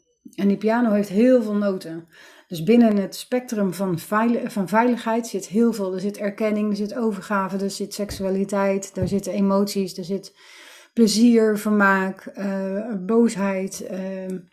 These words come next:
de kundalini zit daar. Dus het zit, het, alles zit daarin.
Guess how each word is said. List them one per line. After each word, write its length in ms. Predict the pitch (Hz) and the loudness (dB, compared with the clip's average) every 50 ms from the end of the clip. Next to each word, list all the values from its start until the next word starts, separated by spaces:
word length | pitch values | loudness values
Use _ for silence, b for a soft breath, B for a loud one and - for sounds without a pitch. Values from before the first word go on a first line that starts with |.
| b b b b b b b b b b b b | b b b b b b b b b b b b
de 140 | - 185 | -14 -6
kundalini 540 | - - 233 220 202 202 208 233 233 220 208 | 0 2 2 4 4 4 4 4 4 4 2
zit 200 | 202 208 202 202 | 0 -2 -2 -2
daar. 500 | 202 190 190 190 190 190 185 180 - _ _ | -2 -4 -4 -4 -4 -6 -8 -10 -14 _ _
Dus 200 | - 185 185 - | -10 -10 -8 -8
het 200 | - 202 202 - | -8 -8 -8 -4
zit, 220 | - 233 226 226 - - | -2 -2 -2 -2 -4 -12
het, 200 | - - 196 185 - _ _ - - - _ _ | -12 -10 -10 -12 -14 _ _ -20 -20 -20 _ _
alles 340 | - 277 269 247 233 233 | 2 4 4 4 4 2
zit 220 | - 240 247 240 - | 0 -2 -2 -2 -2
daarin. 1400 | 226 220 220 208 208 208 190 - - _ _ _ _ _ _ _ _ _ _ _ _ 202 226 196 165 143 127 | -2 0 2 2 2 0 -2 -4 -10 _ _ _ _ _ _ _ _ _ _ _ _ 2 4 4 2 0 -2